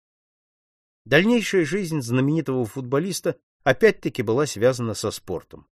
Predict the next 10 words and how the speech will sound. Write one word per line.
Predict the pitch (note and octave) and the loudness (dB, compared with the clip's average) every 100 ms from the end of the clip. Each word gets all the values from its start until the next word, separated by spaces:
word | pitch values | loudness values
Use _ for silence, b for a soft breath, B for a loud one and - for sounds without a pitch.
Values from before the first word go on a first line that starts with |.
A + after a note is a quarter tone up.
| _ _ _ _ - | _ _ _ _ 4
Он | E3 | 6
работал | F#3 F3+ G#3+ F3+ | 6 4 2 0
в | D3 | -4
футбольном | - C3+ C#3+ F3 D3 C3 | -4 -2 2 2 4 2
отделе | A#2+ C3+ D#3 | 2 0 2
В | B2+ | 2
Ц | A2 A2 F#2+ | 0 -2 -4
С | |
П | - G#2 G#2 | -4 0 0
С, | C3+ - | -2 -8